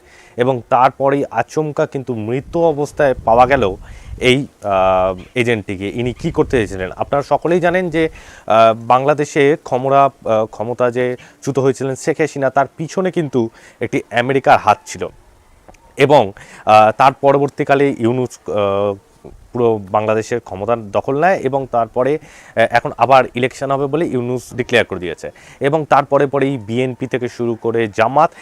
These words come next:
এরা প্রত্যেকেই কিন্তু এখন দৌড়াচ্ছে ক্ষমতার দৌড়ের জন্য এবং আমেরিকা বসে আছে যে তাদের, আহ, কতক্ষণে এই ক্ষমতাটা যেই আসুক না কেন, তাকে ওরা ক্যাপচার করবে। তার কারণ হচ্ছে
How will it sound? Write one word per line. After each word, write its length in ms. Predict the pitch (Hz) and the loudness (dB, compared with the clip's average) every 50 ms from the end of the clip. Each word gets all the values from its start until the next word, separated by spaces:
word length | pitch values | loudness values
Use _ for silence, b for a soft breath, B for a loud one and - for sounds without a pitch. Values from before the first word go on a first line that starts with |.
| B B B B | B B B B
এরা 200 | 127 143 151 151 _ _ | -2 0 0 -2 _ _
প্রত্যেকেই 640 | - 165 160 - _ _ _ - 185 160 - 185 175 | -4 -4 -4 -4 _ _ _ -4 -4 0 0 0 0
কিন্তু 680 | - - 160 156 143 127 - 131 110 110 117 135 160 151 - | 0 -2 -4 -4 -4 -4 -4 -2 0 0 0 -2 -2 -4 -4
এখন 340 | 117 113 - 135 135 131 123 110 | -4 -4 -4 -4 -6 -6 -6 -6
দৌড়াচ্ছে 420 | 120 120 120 120 117 - - 147 - - | -4 -2 -2 -2 -2 -4 -6 -10 -10 -10
ক্ষমতার 520 | - - 104 104 104 101 92 98 92 90 | -8 -6 -6 -4 -4 -4 -4 -4 -4 -4
দৌড়ের 280 | 90 92 90 90 92 85 - | -6 -6 -6 -6 -6 -8 -8
জন্য 140 | 92 92 - | -10 -10 -8
এবং 380 | - 131 147 147 117 123 143 139 - - | -4 0 0 0 0 0 -6 -10 -8 -4
আমেরিকা 480 | 107 110 117 131 139 156 147 - 170 147 | -4 -4 -4 -2 -4 -4 -2 0 0 0
বসে 340 | 113 110 113 - - 160 | 0 -2 -8 -2 0 2
আছে 320 | 156 139 - 110 104 107 113 B B B B B B B B | 2 2 2 -2 -6 -6 -6 B B B B B B B B
যে 180 | 113 120 131 139 | 0 2 2 4
তাদের, 400 | - - 120 120 123 135 139 135 127 - - | 4 4 2 4 4 2 0 0 -2 -4 0
আহ, 260 | 107 107 101 104 107 - | 2 2 4 2 2 0
কতক্ষণে 680 | - 135 - 156 147 - - - 180 151 113 120 139 131 - | -2 -4 -2 -2 -4 -4 -6 -6 -4 -2 -2 -2 -4 -4 -4
এই 120 | 120 117 117 _ _ _ _ _ - | -6 -6 -6 _ _ _ _ _ -14
ক্ষমতাটা 460 | - - 117 123 131 151 143 147 131 | -8 -6 -6 -4 -4 -2 0 0 0
যেই 220 | 104 135 160 170 | 0 0 0 0
আসুক 180 | 156 - 139 147 | 0 -2 -4 -8
না 80 | 143 | -8
কেন, 180 | 120 113 113 127 | -6 -6 -6 -6
তাকে 340 | 127 - 107 101 - - 117 | -4 -4 -4 -4 -4 -4 -4
ওরা 160 | 110 120 139 | -2 -2 -4
ক্যাপচার 400 | - - 95 - - - - 85 | -4 -4 -6 -6 -6 -10 -10 -10
করবে। 260 | - 87 80 78 92 | -10 -12 -12 -12 -12
তার 160 | - - 113 - - | -10 -10 -10 -8 -6
কারণ 260 | 113 123 135 143 143 | -4 -4 -4 -4 -6
হচ্ছে 440 | 131 131 143 - - - 113 95 | -6 -8 -10 -12 -10 -8 -8 -8